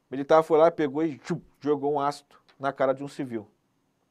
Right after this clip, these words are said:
Naquele momento que foi gerada a lesão, gerou o quê? Uma deformidade permanente. Mesmo depois que a pessoa venha se submeter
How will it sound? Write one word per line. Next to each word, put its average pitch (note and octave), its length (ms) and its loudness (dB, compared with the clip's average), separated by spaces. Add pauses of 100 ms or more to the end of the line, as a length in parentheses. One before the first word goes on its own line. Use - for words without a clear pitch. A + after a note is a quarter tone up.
(1200)
Naquele A#3 540 0
momento D#3 420 0
que C#3+ 100 -10
foi G3+ 180 0
gerada E3 320 4
a C#3 40 0
lesão, C#3+ 500 0 (1040)
gerou D#3 320 4
o F3+ 40 0
quê? F3 100 -8
Uma C#3 160 -4
deformidade C#3 580 -6
permanente. D#3 580 -10 (360)
Mesmo C4+ 460 -2
depois A3+ 400 4
que - 100 -4
a F3 60 2
pessoa D#3+ 540 2
venha F#3+ 240 -4
se A#3+ 160 -10
submeter F3+ 760 -2